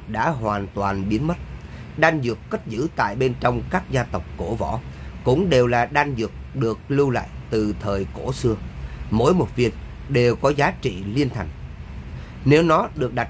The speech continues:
trong nhà đấu giá của gia tộc cổ võ, bất kỳ một viên đan dược nào cũng đều có thể được đánh ra một cái giá trên trời. Mà Dương Thanh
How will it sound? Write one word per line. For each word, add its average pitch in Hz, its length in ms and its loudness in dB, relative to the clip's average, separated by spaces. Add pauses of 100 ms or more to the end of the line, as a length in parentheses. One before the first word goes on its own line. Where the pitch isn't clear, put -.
trong 151 200 0
nhà 113 220 0
đấu 123 300 0
giá 120 200 2 (160)
của 123 100 2
gia 131 160 4
tộc - 200 -6 (180)
cổ 98 180 -4
võ, - 240 -6 (500)
bất 214 300 4
kỳ 127 180 4
một 120 300 2
viên 147 220 4
đan 147 240 4
dược 107 160 -2
nào 98 200 -2 (340)
cũng 139 300 -2
đều 110 200 2
có - 100 0
thể 120 240 0
được 110 180 2 (180)
đánh 127 300 -2
ra 113 180 2 (200)
một 107 240 2
cái 196 100 2
giá 117 280 0 (120)
trên 123 220 6
trời. 92 160 -4 (960)
Mà 117 280 6
Dương 123 240 0
Thanh 123 180 2